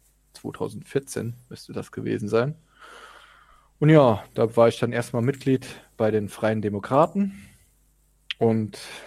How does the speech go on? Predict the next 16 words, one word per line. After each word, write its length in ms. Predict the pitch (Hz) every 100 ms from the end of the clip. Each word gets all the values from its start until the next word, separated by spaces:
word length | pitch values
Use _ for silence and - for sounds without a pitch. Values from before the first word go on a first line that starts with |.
| -
zweitausendsiebzehn, 1200 | - 127 113 - 110 107 147 156 - 143 147 139
als 320 | - 113 - -
dann 320 | 104 101 - -
Jamaika 460 | 107 104 110 - 101
platzte, 640 | - 104 - - 110 113 _ - - -
bin 120 | 110
ich 120 | 98
dann 200 | 101 101
zur 180 | - -
Union 320 | 101 107 131
gekommen, 360 | 117 120 110 104
bin 280 | 104 101 - _ _ _ -
eigentlich 340 | 98 98 95
ganz 440 | 98 95 - - _
zufrieden 500 | - 104 - 113 101
damit, 420 | 104 101 98 -